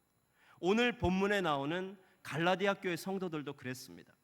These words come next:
지금 이 편지를 받고 있는 사람들, 본래 갈라디아 지방의 이방 사람들이었어요. 유대인들이 아닙니다. 이방인들이었어요. 그런데 그런 이방인들에게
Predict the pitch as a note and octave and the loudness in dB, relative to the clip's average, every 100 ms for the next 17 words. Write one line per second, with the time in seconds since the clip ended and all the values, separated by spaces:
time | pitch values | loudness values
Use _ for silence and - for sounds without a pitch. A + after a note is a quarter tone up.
0 | _ _ _ _ _ - F#3 G#3 G3 G3+ | _ _ _ _ _ -8 -2 0 0 -2
1 | A3 G#3+ G3 G3 F3+ F3+ E3+ D#3+ D3+ E3+ | -4 -2 -2 0 0 0 -2 -2 -4 -4
2 | E3 D3+ A#2 G#2+ E3+ A#3 _ _ _ _ | -4 -4 -4 -6 -10 -14 _ _ _ _
3 | - D#3+ F3+ F#3 E3+ D#3+ - _ _ _ | -2 2 6 4 2 -4 -20 _ _ _
4 | - D#3+ F#3 G#3 A#3 - G#3 F#3+ F#3+ G3 | -6 2 4 6 4 2 0 0 2 -2
5 | - D3+ G3 B3+ D4 - A3+ F3+ B2 G2+ | -4 -4 0 2 2 -2 -2 -2 -6 -10
6 | - - A#2+ C#3 G3 C4 C4+ C4+ C4 A#2 | -14 -20 -14 -6 -4 -2 -2 -2 -4 -4
7 | G#2 G2 - - F3 A3 B3+ G3 A#2 F#2+ | -8 -14 -18 -8 -2 0 0 -2 -6 -12
8 | D2+ - _ _ _ _ _ - G#3 A#3+ | -16 -20 _ _ _ _ _ -6 2 2
9 | B3+ A#3 G#3+ A#3 F#3 F#3 G3+ A#3 B3 A3+ | 2 0 4 4 2 -4 2 2 2 0
10 | G3+ C#3+ G3 F3 A2 E2+ | 0 0 0 -2 -4 -10